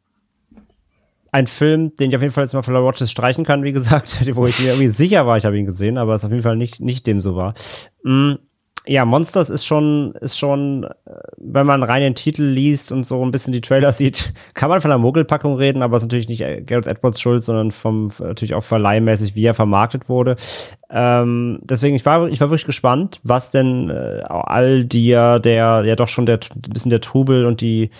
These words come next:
die Nachsagungen so, äh, mit sich ziehen. Und ja, auf jeden Fall erstmal abgerundet, ich mochte den Film.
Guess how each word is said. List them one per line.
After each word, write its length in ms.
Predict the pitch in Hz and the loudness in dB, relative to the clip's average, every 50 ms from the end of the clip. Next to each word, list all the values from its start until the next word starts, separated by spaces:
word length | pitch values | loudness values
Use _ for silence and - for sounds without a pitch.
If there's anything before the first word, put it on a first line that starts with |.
| - - - - - _ - | -20 -20 -20 -20 -20 _ -2
die 80 | 120 113 | 0 2
Nachsagungen 800 | 113 110 110 120 127 123 - 135 127 123 123 120 123 123 120 117 | 4 4 4 2 2 2 2 2 2 2 2 2 0 0 0 0
so, 520 | 107 113 113 113 113 110 110 110 104 92 71 | 0 0 0 0 2 2 2 0 0 -2 -2
äh, 160 | 58 71 78 78 | -2 -4 -4 -4
mit 200 | 92 123 120 - | -4 -4 -4 -4
sich 260 | - 143 131 - - | -4 -6 -6 -6 -10
ziehen. 560 | - - - 120 123 135 143 143 139 135 117 | -10 -6 -4 -2 0 0 0 0 0 -2 -2
Und 440 | 90 101 120 123 120 113 117 - - - | -2 -2 -2 -2 -2 -4 -6 -10 -12 -4
ja, 240 | 107 127 117 98 | -2 0 0 2
auf 60 | 90 107 | 0 0
jeden 160 | 127 139 135 | -2 -2 -2
Fall 460 | - - 127 127 131 131 110 - - - | 0 0 2 4 4 2 2 0 -4 -6
erstmal 520 | - 123 123 - 131 127 127 127 127 123 - | -6 -4 -2 0 0 2 4 4 4 2 2
abgerundet, 680 | - 123 - _ _ - - 123 113 120 123 123 110 | 0 -2 -4 _ _ -6 -4 0 0 2 0 0 0
ich 140 | 110 - - | -2 -2 0
mochte 320 | 120 123 135 - - 160 | 0 0 0 0 -2 -2
den 140 | 151 156 156 | 0 0 -2
Film. 360 | - - - 156 165 170 180 | -2 -2 0 0 0 0 -2